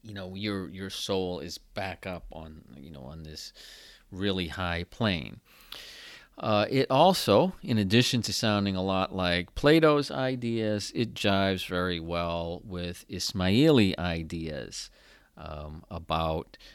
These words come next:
there being this secret knowledge, uh,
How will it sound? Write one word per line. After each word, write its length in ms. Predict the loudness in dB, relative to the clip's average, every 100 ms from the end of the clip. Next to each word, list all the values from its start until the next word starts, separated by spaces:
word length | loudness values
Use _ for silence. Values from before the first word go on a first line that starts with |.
| _ -6
there 200 | -4 -2
being 480 | 2 4 6 6 2
this 160 | -2
secret 580 | -2 -2 -2 -6 -6 -6
knowledge, 720 | -4 -4 -2 -4 -8 -8 -12 -12 -20 -20 _
uh, 180 | -20 -18